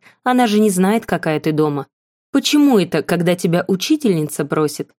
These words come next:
ты готова бежать за ней на край света, а мать от тебя не допросится? Почему это ты хочешь отмечать Новый год с друзьями? Новый год — это семейный праздник. Что за мальчик тебя встретил? От кого эти цветы?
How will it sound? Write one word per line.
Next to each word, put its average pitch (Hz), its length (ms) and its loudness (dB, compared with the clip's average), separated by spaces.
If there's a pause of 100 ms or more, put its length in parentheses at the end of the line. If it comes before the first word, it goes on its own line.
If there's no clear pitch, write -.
ты 277 100 0
готова 240 440 2
бежать 196 360 2
за 185 120 2
ней 185 160 2
на 190 120 2
край 196 220 -2
света, 165 460 -4 (320)
а 175 160 -2
мать 220 320 0
от 175 120 -2
тебя 147 380 -2
не 262 160 2
допросится? 254 800 -2 (560)
Почему 277 400 2
это 269 160 0
ты 240 140 0
хочешь 220 400 0
отмечать 202 500 0
Новый 175 240 2
год 160 200 0
с 156 40 -6
друзьями? 156 640 -4 (380)
Новый 160 340 2
год — 160 260 -2
это 208 200 2
семейный 240 500 2
праздник. 151 560 -4 (400)
Что - 220 0
за 202 160 2
мальчик 165 480 -2
тебя 208 240 -2
встретил? 214 580 -2 (480)
От 226 160 -2
кого 240 320 2
эти 202 200 0
цветы? 165 600 -4